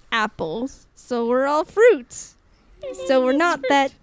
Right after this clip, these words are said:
Speaker 1: different. Aww. And then they buy the happy couple a house. And there's happy dancing. And then circle of life, it ends with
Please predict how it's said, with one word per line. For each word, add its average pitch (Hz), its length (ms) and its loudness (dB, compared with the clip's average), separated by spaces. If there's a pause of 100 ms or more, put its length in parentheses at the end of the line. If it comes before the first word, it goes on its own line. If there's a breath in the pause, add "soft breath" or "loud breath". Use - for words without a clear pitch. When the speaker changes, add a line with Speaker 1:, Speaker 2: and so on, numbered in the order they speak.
(120)
Speaker 1:
different. 208 760 -6
Aww. 233 1200 -6 (720 loud breath)
And 226 200 -4
then 240 220 2
they 247 140 4
buy 226 720 -2 (500)
the 240 120 -4
happy 240 320 -2
couple 226 420 -2
a 247 60 0
house. - 800 -12 (340)
And 220 260 -4
there's - 200 -8
happy 240 360 0
dancing. 220 760 -6 (720)
And 170 160 -10
then 135 100 -12
circle 330 460 0
of 320 120 4
life, 277 460 2
it 226 120 2
ends 269 440 2
with 262 380 4